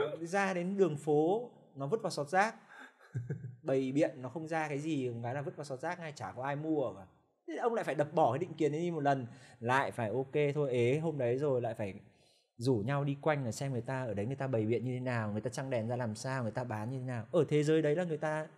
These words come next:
Speaker 2: đánh nhau vì một nửa viên gạch để em bày, bày hàng. Nó có phức tạp không?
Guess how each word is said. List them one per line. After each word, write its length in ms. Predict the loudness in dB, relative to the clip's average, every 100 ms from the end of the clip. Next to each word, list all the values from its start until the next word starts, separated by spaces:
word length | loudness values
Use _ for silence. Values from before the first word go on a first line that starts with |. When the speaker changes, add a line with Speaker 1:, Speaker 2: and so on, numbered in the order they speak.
| _
Speaker 2:
đánh 280 | -4 -2 0
nhau 220 | 0 0
vì 160 | 0 -2
một 180 | -2 -2
nửa 220 | 0 0
viên 160 | -2 0
gạch 180 | -2 -2 -16 -10
để 100 | -6
em 120 | -2
bày, 420 | 0 0 -2 -8
bày 180 | -6 -4
hàng. 260 | -2 -4 -6 -14 _ _
Nó 80 | -4
có 100 | -2
phức 180 | -2 0
tạp 180 | 0
không? 160 | 2 -2